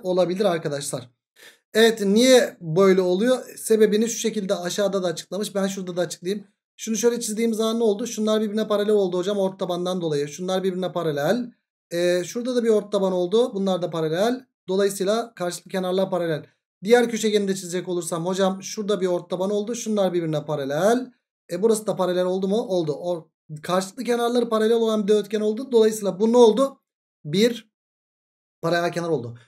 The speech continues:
Peki köşegenler arasında kaç alfa ise yöndeşlikten dolayı burası da alfa, burası da alfa oldu mu? Oldu. E, farz edelim alfa doksan derece ise doksan derece olduğunda o zaman bütün açılar doksanar derece oluyor. İçerideki şekil doksan,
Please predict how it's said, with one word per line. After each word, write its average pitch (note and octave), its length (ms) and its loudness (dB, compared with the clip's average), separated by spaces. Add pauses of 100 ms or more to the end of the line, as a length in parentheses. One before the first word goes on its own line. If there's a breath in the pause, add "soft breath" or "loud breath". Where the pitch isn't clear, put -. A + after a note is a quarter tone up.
(140 loud breath)
Peki G#3+ 220 0
köşegenler A#3 460 2
arasında A#3+ 320 2
kaç A3 220 0
alfa G#3+ 280 0
ise G#3 180 -6
yöndeşlikten G3 560 -4
dolayı F#3 220 -2
burası G3 220 -4
da G#3 60 -4
alfa, G3 240 -4
burası F#3+ 220 -6
da G3+ 60 -2
alfa G3 200 -2
oldu G3+ 180 -2
mu? A3+ 180 -2
Oldu. B2 360 -2 (640)
E, E3+ 400 2
farz B3+ 240 4
edelim A#3+ 220 2
alfa A#3 280 2
doksan A3+ 340 2
derece F#3 240 2
ise D3+ 240 -4
doksan G#3+ 360 -2
derece A#3+ 220 -2
olduğunda A#3+ 680 0 (180)
o F3 80 -6
zaman G#3+ 280 0
bütün A#3 160 -6
açılar G#3 340 0
doksanar G3 400 -2
derece F#3 240 -2
oluyor. A#3+ 180 -6
İçerideki F3 400 -4
şekil D#3 280 -10
doksan, D3+ 460 -6